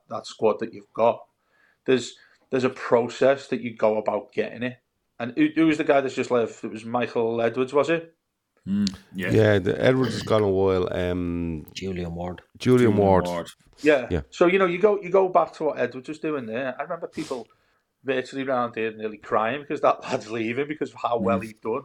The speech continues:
Speaker 1: with recruitment.
Speaker 3: Mm.
Speaker 1: When have Everton had that? I, I can't think back to a time Everton have had that, any sort of level and competence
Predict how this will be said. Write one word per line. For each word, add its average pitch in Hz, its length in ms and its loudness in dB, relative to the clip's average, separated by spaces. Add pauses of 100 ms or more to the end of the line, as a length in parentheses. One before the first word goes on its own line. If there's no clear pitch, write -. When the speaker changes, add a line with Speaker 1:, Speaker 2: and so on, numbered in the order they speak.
Speaker 1:
with 123 160 -10
recruitment. 123 680 -12 (280)
Speaker 3:
Mm. 87 140 -6 (220)
Speaker 1:
When 147 180 2
have 151 80 2
Everton 131 280 0
had 123 160 2
that? 123 360 4
I, 120 240 -4
I 123 140 2
can't 120 320 -4
think 113 220 -12
back 113 200 -4
to 113 120 -12
a 104 40 -6
time 110 340 -6
Everton 104 280 -8
have - 60 -20
had 104 240 -2 (840)
that, 117 340 2
any 120 200 -2
sort 120 300 -6
of 107 100 -10
level 107 340 0
and 117 100 -12
competence - 840 -12